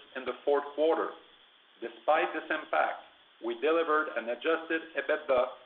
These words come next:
margin of sixteen point nine percent versus thirteen point eight percent last year. The two main drivers of this large increase were an improved mix, especially following the sale of the paper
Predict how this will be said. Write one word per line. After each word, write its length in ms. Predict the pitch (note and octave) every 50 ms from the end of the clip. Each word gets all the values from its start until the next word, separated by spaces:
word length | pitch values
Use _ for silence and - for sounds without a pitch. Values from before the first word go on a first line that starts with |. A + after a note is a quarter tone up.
| - - -
margin 440 | A2 B2+ C#3 D3 D3 - C#3+ C#3+ C3+ -
of 160 | A2 G#2 - -
sixteen 480 | - E3+ E3 - - - E3+ E3+ E3+ D#3+ - -
point 160 | D3+ D3+ D3+ -
nine 240 | D3 D3 D3 D3+ D3 - -
percent 400 | C#3+ C3 - - C#3 A#2 G#2+ G2+ - - - _ _ _ _ _ -
versus 400 | - C3 C3+ C3 - C#3+ C#3 B2+ - - - E3
thirteen 400 | E3 D#3+ D#3+ D#3+ D#3+ D#3 D#3 -
point 200 | D3+ C#3+ C3+ - - -
eight 160 | C#3 C3+ - - -
percent 480 | C#3 A#2+ - - C3 B2+ B2+ B2 -
last 280 | A2 A2+ A#2 A2+ A2 - -
year. 240 | C3 C3 A2+ F#2+ - - - _ _ _ _ _ _ _ _ _ _ _ _ _ _ _ _ _ A2+
The 120 | A#2 A2 - -
two 200 | - F#3+ G3+ G3
main 320 | F3+ F3+ F3+ F3+ E3 D3 -
drivers 480 | D3+ E3 F3+ F#3+ - - B2+ - - - - - G#2+
of 80 | -
this 160 | - A2+ - - -
large 280 | C3 C3+ D3+ E3 E3 D#3+
increase 360 | D#3+ D#3 - - D#3+ D#3+ D#3 -
were 400 | - A#2 A#2+ A#2+ A#2+ A#2+ B2 C3+ - - - - _ _ _ -
an 100 | - A2+
improved 540 | A#2 A#2+ A#2 - - F#3 F#3 G3+ G#3 F#3+ F#3
mix, 240 | F3 F3 F3 - - - - - - - _ _ -
especially 720 | - - - - - E3 E3 D#3+ - E3+ D#3+ E3 E3 D#3+ D#3+ D#3+
following 400 | D3+ D3+ D3 D3+ D3+ D3+ D3+ D#3
the 160 | C3+ C3+ - - -
sale 240 | D3+ D3+ D3+ D3+ C#3+
of 80 | C#3
the 120 | - B2 -
paper 320 | - C#3+ C#3+ C#3+ - D3